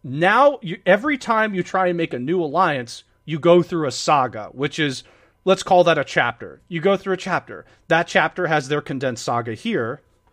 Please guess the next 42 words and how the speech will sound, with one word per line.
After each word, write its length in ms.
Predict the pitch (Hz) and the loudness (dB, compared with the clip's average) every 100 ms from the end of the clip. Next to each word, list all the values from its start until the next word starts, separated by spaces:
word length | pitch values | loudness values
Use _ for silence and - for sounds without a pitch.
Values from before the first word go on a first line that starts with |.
| _ _ _ _ _ - | _ _ _ _ _ -2
but 180 | 185 202 | 0 4
ultimately, 840 | 277 330 277 185 156 147 139 - _ - | 4 4 0 -2 -4 -6 -8 -12 _ -10
you 140 | 160 | -8
haven't 400 | 156 240 269 311 - | 0 2 2 0 -4
actually 440 | 156 175 - 170 | -4 -4 -6 -8
pushed 360 | 139 165 151 - | -4 -4 -4 -6
the 60 | 123 | -12
story 360 | - 117 113 | -10 -8 -8
forward. 460 | 110 98 87 58 - _ _ _ _ _ _ | -10 -14 -18 -20 -20 _ _ _ _ _ _
You're 180 | 165 175 | -2 -2
still 540 | - - 214 220 226 175 | -2 0 4 6 6 4
at 140 | 170 | 0
s-, 160 | - - - | -2 -16 -14
you're, 240 | 151 170 - | -4 -2 -2
if 160 | 123 | -4
this 160 | 180 190 | -4 -4
is 120 | 180 | -2
like 140 | 185 | -2
a 60 | 156 | -2
ladder, 500 | 127 131 120 98 95 _ _ _ _ _ _ _ _ _ _ _ _ _ _ _ _ - | -2 0 -2 -6 -12 _ _ _ _ _ _ _ _ _ _ _ _ _ _ _ _ -10
you 140 | 156 | -4
get 200 | 160 202 | 0 0
to 120 | - | -2
the 80 | 175 | -6
first 340 | - 190 180 - | -4 -2 -2 -6
floor, 400 | 135 123 113 117 _ _ _ _ _ - | -6 -4 -4 -8 _ _ _ _ _ -8
right? 300 | 131 131 170 | -2 0 -2
You 100 | 139 | -6
get 140 | 143 | -6
to 100 | 151 | -4
your, 220 | 131 131 - | -4 -6 -8
you're 240 | 143 123 | -6 -2
on 120 | 139 | -2
your 100 | 156 | -4
first 260 | - 139 123 | -6 -10 -10
floor, 180 | 127 113 | -8 -8
you 120 | 113 | -8
get 140 | 139 | -12
to 40 | 139 | -12
the 80 | 127 | -10
second 340 | 135 123 127 | -8 -8 -12
story 500 | - 117 101 95 | -12 -10 -8 -10